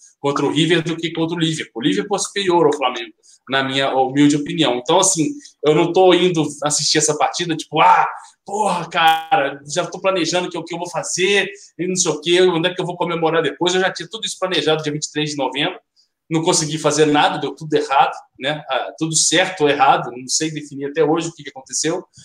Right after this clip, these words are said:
Mas, enfim, então eu acho que eu tô com a cabeça mais tranquila. Agora,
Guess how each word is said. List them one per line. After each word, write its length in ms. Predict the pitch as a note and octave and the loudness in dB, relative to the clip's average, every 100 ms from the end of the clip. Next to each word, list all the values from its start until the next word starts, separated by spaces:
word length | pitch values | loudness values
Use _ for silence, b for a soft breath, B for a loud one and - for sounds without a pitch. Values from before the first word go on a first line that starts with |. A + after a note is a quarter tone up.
| B _ | B _
Mas, 160 | E3+ E3+ | 2 2
enfim, 320 | F3+ D#3 C#3+ | 0 -2 -2
então 180 | C#3+ D#3+ | 2 4
eu 60 | E3+ | 4
acho 180 | E3+ - | 4 0
que 80 | E3+ | -4
eu 80 | |
tô 400 | F3 E3+ D3+ D3 - | -2 -2 -4 -8 -4
com 80 | D#3+ | -2
a 60 | D#3 | 0
cabeça 340 | D#3 D#3 E3+ | 0 0 2
mais 160 | E3 D#3+ | 0 0
tranquila. 520 | G3 D3+ C#3 A#2 A2 | -2 0 0 0 2
Agora, 640 | F3 F#3 D#3 C#3+ A#2 G#2+ | 2 4 6 4 4 -2